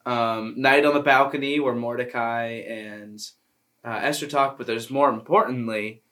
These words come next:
some, uh, some action in the throne room.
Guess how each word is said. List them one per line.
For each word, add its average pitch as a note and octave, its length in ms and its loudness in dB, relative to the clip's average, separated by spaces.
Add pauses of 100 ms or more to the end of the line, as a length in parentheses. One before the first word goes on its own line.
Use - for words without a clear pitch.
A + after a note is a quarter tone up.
(320)
some, A2+ 800 -2 (680)
uh, G2 460 -6
some A2 280 -8
action B2+ 420 0
in A#2 180 -4
the A2 60 -12
throne A#2 360 -6
room. - 320 -18